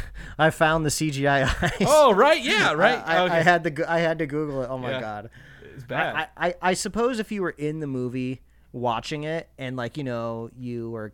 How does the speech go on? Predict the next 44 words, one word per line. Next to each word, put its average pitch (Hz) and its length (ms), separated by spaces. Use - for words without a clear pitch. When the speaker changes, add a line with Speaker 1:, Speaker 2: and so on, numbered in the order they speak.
Speaker 1:
half 127 360
glancing 117 480
at 113 100
the 117 80
screen, 113 400
eating 110 300
your 101 100
popcorn, 120 640
Speaker 2:
Mm-hmm. 120 220
Speaker 1:
right? 127 240
You, 135 160
you 147 140
might 131 200
not 123 180
have 110 120
noticed 113 400
it, 147 160
but 117 160
this 123 300
still 120 320
frame, 123 480
it 120 140
just, - 240
like, 123 240
it's 156 180
like 214 200
when 165 180
in 165 200
those, 143 240
in 135 400
those 143 140
kind 151 160
of, 139 80
like, 135 140
medieval 135 600
kind 127 220
of 113 140
Celtic 127 440
movies, 127 460
when 117 140
somebody 120 320
dies, 110 520
they, 120 120
like, 104 260